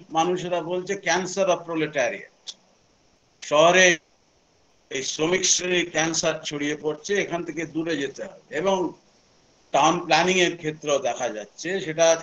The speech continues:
কেউ প্ল্যান করেছিল না নিজের মতন হয়েছিল, সেটা সম্বন্ধে আমি জানি না, যে যারা অপেক্ষাকৃত সম্পন্ন মানুষ, তারা শহরের মূল কেন্দ্র থেকে সরে গিয়ে সাবার্বে চলে যাচ্ছে। সাবার্ব একটা অপুলেন্ট সাবার্ব,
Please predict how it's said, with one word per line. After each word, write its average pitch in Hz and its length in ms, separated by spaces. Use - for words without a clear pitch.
কেউ 170 160
প্ল্যান 151 380
করেছিল 175 520
না 170 140
নিজের 156 280
মতন 160 340
হয়েছিল, 156 460
সেটা 151 280
সম্বন্ধে 147 380
আমি 139 160
জানি 131 300
না, 107 200
যে 147 80
যারা 170 260
অপেক্ষাকৃত 170 540
সম্পন্ন 170 640
মানুষ, 160 560
তারা 160 260
শহরের 160 480
মূল 196 380
কেন্দ্র 170 300
থেকে 165 240
সরে 156 360
গিয়ে 160 320
সাবার্বে 151 560
চলে 104 260
যাচ্ছে। - 360
সাবার্ব 170 460
একটা 160 240
অপুলেন্ট 156 540
সাবার্ব, 117 380